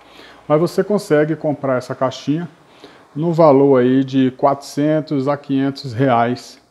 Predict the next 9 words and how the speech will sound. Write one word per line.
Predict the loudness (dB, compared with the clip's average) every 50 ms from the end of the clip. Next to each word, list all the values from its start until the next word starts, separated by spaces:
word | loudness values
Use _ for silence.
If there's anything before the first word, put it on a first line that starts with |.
| _ _ _ -20 -20 _ _ _ -20 -20 -20
se-, | -20 -20 -6 -2 -2 -2 -2 -2
é, | -2 0 0 2 2 2 2 0 0 0 2
não | 2 2 2
necessariamente | 0 0 -2 -4 -4 -2 0 0 2 0 0 0 -2 -4 -6 -8 -14
por | _ -4 -2 0
esse | 0 -2 -2 -6 -12
preço | -8 _ 0 2 2 0 0 -4 -12
sugerido | -8 -4 -4 -2 0 0 0 2 0 -2 -2 -4 -6 -8
aqui | -8 -10 _ _ _ -6 -6 -6 -6